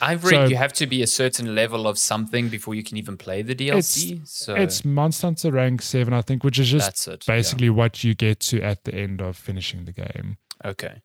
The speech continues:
Speaker 2: Uh, but what's nice is that normally you would start off with, I'm gonna thumb suck here, but say you start off with a weapon that does, like, fif-, its base damage attack is fifty, whatever. Um, but I looked at my inventory, they'd given me armor sets, and it's called the Defender set,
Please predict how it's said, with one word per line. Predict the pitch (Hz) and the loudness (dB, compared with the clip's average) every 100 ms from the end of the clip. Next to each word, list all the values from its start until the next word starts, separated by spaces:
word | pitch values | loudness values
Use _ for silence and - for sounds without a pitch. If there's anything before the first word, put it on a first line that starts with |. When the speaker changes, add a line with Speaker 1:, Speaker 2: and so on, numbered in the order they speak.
| - | -2
Speaker 2:
Uh, | 135 | 2
but | 135 | 4
what's | 135 127 | 4 4
nice | 131 139 135 | 2 2 2
is | 139 | 2
that | 123 117 110 | 2 2 0
normally | 117 135 143 131 | 2 4 4 4
you | 113 | 4
would | 107 | 0
start | - 113 107 | 0 0 0
off | 101 | 0
with, | 113 101 _ - - _ - | -2 -4 _ -20 -20 _ -4
I'm | 101 101 | -2 -2
gonna | 107 101 | -2 -2
thumb | - 110 107 | 0 0 0
suck | 110 101 113 | -4 -4 -4
here, | |
but | 104 107 | -4 -2
say | - 127 | 2 2
you | 117 107 101 | 2 0 -2
start | - 113 | -2 0
off | 110 110 | -2 -4
with | 104 | -6
a | 95 | -6
weapon | 95 95 98 | -6 -6 -6
that | 95 92 | -6 -6
does, | 90 90 - | -8 -8 -8
like, | 98 90 - _ _ _ _ | -10 -10 -16 _ _ _ _
fif-, | - 107 - | -6 -4 -4
its | 107 - - | -8 -6 -8
base | - 107 107 | -4 -2 -2
damage | - 107 98 95 - | -4 -4 -4 -6 -8
attack | 104 - 101 - | -8 -4 -6 -6
is | 92 | -8
fifty, | - 98 - - - | -8 -10 -10 -14 -14
whatever. | 95 98 95 - 110 _ - _ _ _ - | -12 -12 -10 -12 -14 _ -20 _ _ _ -4
Um, | 110 107 | -2 2
but | 120 | 4
I | 117 | 4
looked | 127 - | 4 2
at | 131 | 2
my | 113 | 2
inventory, | 110 113 - 110 | 2 0 2 0
they'd | 104 104 | 2 2
given | 117 110 110 | 0 0 2
me | 107 104 101 | 2 2 0
armor | 113 117 120 | 0 2 2
sets, | - 117 - | 0 -2 0
and | - 101 98 | -4 -4 -4
it's | 117 - | -4 -4
called | - 175 | 0 0
the | 123 | 2
Defender | 110 107 113 107 | 0 0 0 0
set, | 104 - 95 - - | -4 -6 -8 -10 -14